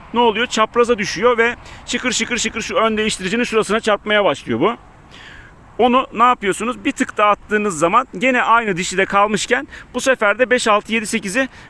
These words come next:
rahatça kullanıyorsunuz ve çapraza düşmesinden kurtulmuş oluyorsunuz. Bu eskiden daha çok üst düzey,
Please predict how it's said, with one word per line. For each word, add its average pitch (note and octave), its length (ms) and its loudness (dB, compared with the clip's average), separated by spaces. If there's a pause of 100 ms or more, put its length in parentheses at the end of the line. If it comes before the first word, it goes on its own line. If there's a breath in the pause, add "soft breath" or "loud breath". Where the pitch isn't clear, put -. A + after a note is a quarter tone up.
rahatça A#3 300 2
kullanıyorsunuz G#3+ 680 0
ve B3 80 0
çapraza A3 440 -2
düşmesinden G3 600 -4 (420 loud breath)
kurtulmuş A3+ 480 -4
oluyorsunuz. G3 580 0 (480 loud breath)
Bu - 120 -6
eskiden A#3 440 -2 (100)
daha A3 180 2
çok A#3+ 300 -4
üst A3+ 220 -8
düzey, F#3+ 300 0